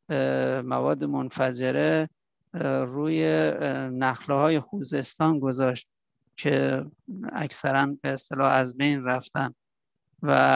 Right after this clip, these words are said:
اه، رود-، رودخانهٔ کارون که، اه، خیلی به اصطلاح پایین دستش ازش کشاورزی، اه، مردم می‌کردن و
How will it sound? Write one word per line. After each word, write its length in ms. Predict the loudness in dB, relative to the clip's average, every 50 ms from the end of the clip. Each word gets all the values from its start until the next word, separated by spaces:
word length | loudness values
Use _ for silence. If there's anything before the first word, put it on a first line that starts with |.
| 6 6 4 2 0 -4 _ _ _ _ _ _ -20 -20 _ _ _ 2
اه، 180 | 4 6 6 6
رود-، 360 | 6 4 4 4 2 0 0
رودخانهٔ 720 | 0 0 0 0 2 4 4 6 6 6 6 6 6 6
کارون 640 | 4 2 2 2 4 4 4 2 2 2 0 0 -2
که، 160 | -2 -6 -6 -6 -8 -10 -8 -6
اه، 240 | -4 -2 -2 -2 -4
خیلی 520 | -4 -2 0 0 2 2 2 2 2 2 -2 -4 -4
به 100 | -4 -2 -2
اصطلاح 440 | -2 -4 -4 -2 2 4 6 6 4
پایین 400 | 4 2 2 4 4 4 4 4
دستش 520 | 4 4 4 4 2 0 0 0 0 -2 -8 _ _ _ _ _ _ _ 0
ازش 340 | 2 2 4 4 4 2 2
کشاورزی، 1000 | 2 2 2 4 4 4 6 6 6 4 4 2 0 0 0 2 2 4 2 2 0
اه، 160 | -2 -2 -2
مردم 460 | -2 0 0 0 0 0 -2 -4 -4 -4
می‌کردن 560 | -4 -4 -4 -2 0 2 2 2 2 2 0
و 180 | 0 0 -2